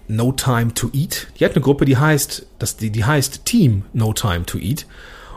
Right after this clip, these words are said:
Und das ist natürlich auch nicht unbedingt jetzt so krass, ähm, plakativ, aber da sind natürlich,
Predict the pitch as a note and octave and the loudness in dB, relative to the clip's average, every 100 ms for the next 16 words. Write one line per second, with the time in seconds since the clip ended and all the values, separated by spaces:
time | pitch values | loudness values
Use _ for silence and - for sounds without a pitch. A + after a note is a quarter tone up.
0 | - G#2 A2 A#2 - - E3+ D3 D#3 D3 | -6 -2 0 -2 -2 0 2 2 2 2
1 | D#3 F#3+ E3+ - D3 C3+ B2 B2 B2 - | 2 4 2 2 4 6 6 6 4 2
2 | B2+ - G#2 - A2+ A2 - - G2+ G2+ | -2 -2 -6 -4 -4 -2 -4 -2 -2 -2
3 | G2 - - - - - - G#2+ G2+ - | -4 -8 -20 -20 -20 -6 -4 -2 -4 -4
4 | C3 F#3 - - F#2 G#2+ C#3 E3 - - | -2 -2 -2 -4 -2 2 2 0 -6 -20
5 | - - G2 A2 A#2+ A#2 B2+ A#2+ - | -10 -4 -2 0 0 0 0 0 -2